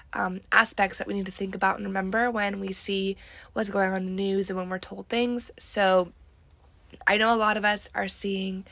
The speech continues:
the information about, um, deploying over to Ukraine and the, uh,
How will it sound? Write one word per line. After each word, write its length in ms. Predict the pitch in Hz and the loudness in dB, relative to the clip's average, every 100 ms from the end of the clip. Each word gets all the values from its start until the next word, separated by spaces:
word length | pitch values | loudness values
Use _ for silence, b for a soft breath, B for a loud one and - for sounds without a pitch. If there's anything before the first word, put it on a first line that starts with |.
| B B B B - | B B B B 0
the 140 | 220 | 2
information 840 | 208 208 196 196 - 196 190 196 - - | 2 0 -2 -4 -4 -4 -4 -8 -10 -12
about, 640 | 196 185 185 185 196 - - - - | -8 -4 -4 -6 -6 -10 -12 -20 -12
um, 320 | 185 175 185 - - - - _ - - | -10 -10 -14 -18 -20 -20 -20 _ -16 -10
deploying 600 | 190 - 233 220 220 220 - | -8 0 2 4 2 -2 -2
over 480 | - 196 202 202 202 B B B | -2 0 2 2 0 B B B
to 480 | - 220 214 202 202 | -2 0 0 0 -4
Ukraine 840 | 196 185 - 233 233 233 233 226 262 - | -6 -10 -6 -2 0 2 0 -2 -8 -6
and 600 | 202 190 190 190 190 - - | -2 0 0 -2 -6 -8 -12
the, 560 | 185 196 196 196 190 - B B B B - | -6 -4 -2 -4 -6 -8 B B B B -6
uh, 140 | 226 | -4